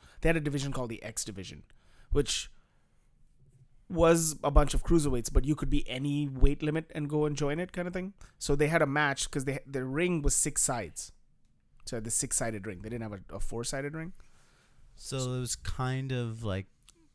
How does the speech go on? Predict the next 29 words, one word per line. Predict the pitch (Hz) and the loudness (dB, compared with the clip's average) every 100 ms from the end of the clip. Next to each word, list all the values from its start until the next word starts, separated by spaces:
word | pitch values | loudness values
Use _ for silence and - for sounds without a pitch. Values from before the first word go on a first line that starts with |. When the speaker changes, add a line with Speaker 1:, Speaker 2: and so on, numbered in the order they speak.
| - | -12
Speaker 1:
Kind, | - 123 - - | -8 -8 -10 -4
but | 127 | -2
not | 127 127 | 0 -2
an | 117 | -2
octagon | 101 - - 82 - | -6 -8 -14 -14 -14
because | - - | -16 -14
that's | 101 - | -8 -4
eight | 110 | -2
Speaker 2:
kind, | 135 147 | 0 0
Speaker 1:
sides. | 78 | -2
Speaker 2:
it's | 127 - | -2 2
a, | - | 2
it's | 131 | 6
Speaker 1:
<laughs> | |
Yeah. | 196 127 | 8 8
Speaker 2:
a, | - | 2
it | |
was | 123 | -6
a | 110 | -6
hexagon. | - - 117 - 107 - | -6 -6 -4 -6 -6 -2
Speaker 1:
Yes. | 143 92 - - | -2 -2 -10 -14
So, | - 139 131 123 - - | -4 -2 0 0 -4 -6
uh, | 127 | -4
and | 117 151 | -2 4
that's | 175 196 - | 8 8 6
taken | 190 170 170 147 | 4 4 2 0
from | 147 139 131 | 2 2 2
Speaker 2:
Fucking | |
Speaker 1:
a | 131 | 0